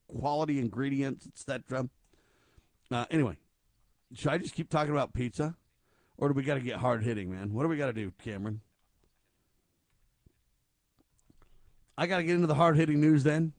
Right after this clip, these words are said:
You're done with Pizza Day? You were just trying to get me to talk about brownie pizzas, man, and, and dessert pizzas, you know? Come on now. You can, there's all kinds of fantastic dessert pizzas. Uh, there's a place that I,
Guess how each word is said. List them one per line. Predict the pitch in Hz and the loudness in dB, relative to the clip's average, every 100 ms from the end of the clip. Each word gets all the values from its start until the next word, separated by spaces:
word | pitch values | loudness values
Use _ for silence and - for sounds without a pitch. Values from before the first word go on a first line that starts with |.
| _ | _
You're | 123 131 | -4 0
done | 156 160 | 2 0
with | 147 | 0
Pizza | 151 139 147 | -4 -4 -4
Day? | 147 165 - _ _ _ _ _ _ | -2 -4 -8 _ _ _ _ _ _
You | - 190 | 0 2
were | 262 | 2
just | - | 2
trying | - 151 | 2 4
to | 135 | 2
get | 143 | 0
me | |
to | 139 | 0
talk | - 156 135 | 2 0 2
about | 143 110 | 0 0
brownie | 131 147 143 | -2 -2 -2
pizzas, | - 147 - 104 87 | -2 -4 -6 -8 -8
man, | 104 120 | -6 -4
and, | 110 113 | -6 -6
and | 113 | -6
dessert | 101 95 113 143 | -4 -4 -6 -6
pizzas, | 110 95 - 78 | -8 -12 -14 -12
you | 85 | -12
know? | 90 127 _ _ _ _ _ _ _ _ _ _ _ _ _ _ _ _ _ _ _ _ - | -12 -14 _ _ _ _ _ _ _ _ _ _ _ _ _ _ _ _ _ _ _ _ -2
Come | 151 | 2
on | 156 156 | 2 2
now. | 139 | 2
You | 135 135 | 0 0
can, | 143 131 | -2 -2
there's | 131 151 | -2 0
all | 147 165 | 0 0
kinds | - 143 160 | -2 -2 -2
of | 131 | -2
fantastic | 131 120 110 123 117 123 107 | -2 -4 -4 -6 -6 -8 -6
dessert | 104 90 113 - | -6 -4 -6 -8
pizzas. | 92 82 80 78 - _ _ _ _ _ _ _ _ - | -12 -12 -12 -14 -16 _ _ _ _ _ _ _ _ -8
Uh, | 113 123 | -6 -2
there's | 135 127 | 0 0
a | |
place | - 151 147 | -2 -2 -2
that | 143 | 0
I, | 135 135 | 0 -2